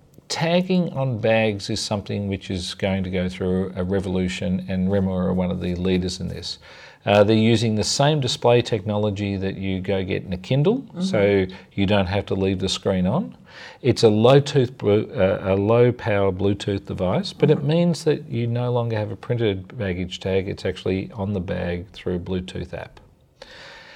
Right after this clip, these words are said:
Speaker 1: Now, as we know, everything eventually gets hacked.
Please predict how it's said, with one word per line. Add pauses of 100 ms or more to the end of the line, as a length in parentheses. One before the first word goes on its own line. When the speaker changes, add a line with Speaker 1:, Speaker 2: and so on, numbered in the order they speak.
(140)
Speaker 1:
Now, (320)
as
we
know,
everything
eventually
gets
hacked.